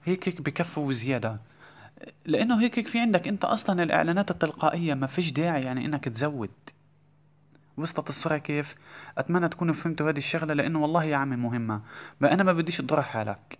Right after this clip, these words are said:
أنا بدي تستفيدوا في نفس الوقت، ما ت-، يعني تخلي مدونتك بنفس السرعة تبعتها اللي إحنا اتفقنا عليها بالشكل هاد.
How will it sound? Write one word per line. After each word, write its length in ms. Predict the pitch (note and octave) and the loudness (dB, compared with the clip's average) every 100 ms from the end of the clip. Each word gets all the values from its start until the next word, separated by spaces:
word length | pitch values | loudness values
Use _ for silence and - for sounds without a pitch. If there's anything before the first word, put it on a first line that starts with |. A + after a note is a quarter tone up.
| - | -4
أنا 100 | D3 | -2
بدي 220 | C#3+ C3 | 0 -2
تستفيدوا 520 | C3 - - F3 E3+ | -6 -8 -6 -4 -2
في 80 | D#3+ | -2
نفس 240 | E3 E3+ E3 | -2 -2 -2
الوقت، 520 | F3 F#3+ G3+ - - - - - - | 0 0 0 -4 -20 -18 -18 -16 -4
ما 160 | C3+ D#3 | 2 2
ت-، 200 | - - | 0 -4
يعني 240 | A#2+ B2 | -2 -2
تخلي 320 | - F#3+ G3 | -2 2 2
مدونتك 560 | E3+ D3 E3+ F#3+ E3+ C#3 | 2 2 2 0 -2 -4
بنفس 460 | B2 E3 F#3 - | -4 -4 -4 -4
السرعة 400 | C#3+ - F3+ F3+ | -4 -4 -2 -2
تبعتها 420 | D3+ C#3+ D#3 E3+ D#3+ | 0 2 0 0 -2
اللي 160 | C3+ | 0
إحنا 180 | - E3 | -2 -4
اتفقنا 420 | - C#3 C#3+ C3 | -4 -4 -2 0
عليها 420 | A2+ A2 G#2 G2+ - _ _ - - - - | -2 -2 -4 -6 -10 _ _ -20 -20 -20 -10
بالشكل 420 | C3+ - - A#2+ | -6 -4 -4 -6
هاد. 140 | G2+ | -8